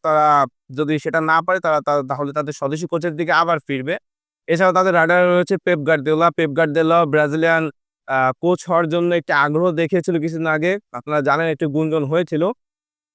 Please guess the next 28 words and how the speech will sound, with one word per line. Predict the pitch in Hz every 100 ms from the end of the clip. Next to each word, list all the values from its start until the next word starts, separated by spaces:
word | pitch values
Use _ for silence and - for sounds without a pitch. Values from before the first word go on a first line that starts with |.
| _ _ _ -
তো | 180
দেখা | 180 196 226
যাক | 220
শেষ | 196 190
পর্যন্ত | 202 196 196 196
ব্রাজিলের | 160 175 170 185
কোচ | 175 180 175
হয়ে | 185
কে | 170 180
আসে। | 135 143 151 135 101 _ _ _ _ _ -
আমার | 143 185 214 202
মতামত | 196 196 196 196
হচ্ছে | 202 - 208
ভাই, | 156 156 170
আমার | 139 165 190
মতে | 180 170 165 160
যে | 135 147 147 135 _ _ _
এই | 139 143 143 135 127 95
আপনার | 127 147 120
ডরিবলকে | 165 190 214 220 208 175 170 220 - _ _ _ _ _ _ _ _ - -
যত | 208 214 240
দ্রুত | 190 220 220
ফ-, | 214 185 196
সম্ভব, | 190 180 214 165
যত | 185 185
সত্বর | 190 208 - 226
সম্ভব | 214 208 180 180 220 214 151
ডাগআউট | 139 160 190